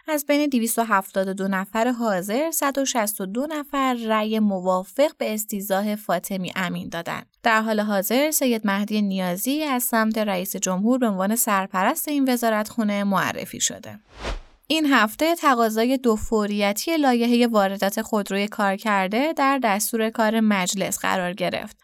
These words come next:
بر اساس این لایحه، واردات خودروهای کارکرده که عمر اونها در محدوده پنج ساله،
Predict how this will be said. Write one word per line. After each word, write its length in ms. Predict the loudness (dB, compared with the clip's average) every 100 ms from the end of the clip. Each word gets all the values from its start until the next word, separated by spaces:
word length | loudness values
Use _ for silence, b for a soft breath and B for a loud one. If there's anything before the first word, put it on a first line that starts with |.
| 0
بر 180 | 2 2
اساس 380 | 0 0 -2
این 180 | 2 2 2
لایحه، 420 | 0 0 0 0
واردات 640 | 2 2 2 0 0 -2
خودروهای 540 | -2 -2 0 -2 -2
کارکرده 720 | -2 -2 -2 -2 -2 -2 -4 -4
که 140 | -2
عمر 260 | 0 0 0
اونها 360 | 0 0 0
در 240 | 0 0 0
محدوده 640 | 0 -2 -2 -4 -2 -2
پنج 320 | -2 -4 -4
ساله، 540 | -4 -2 -2 0 -2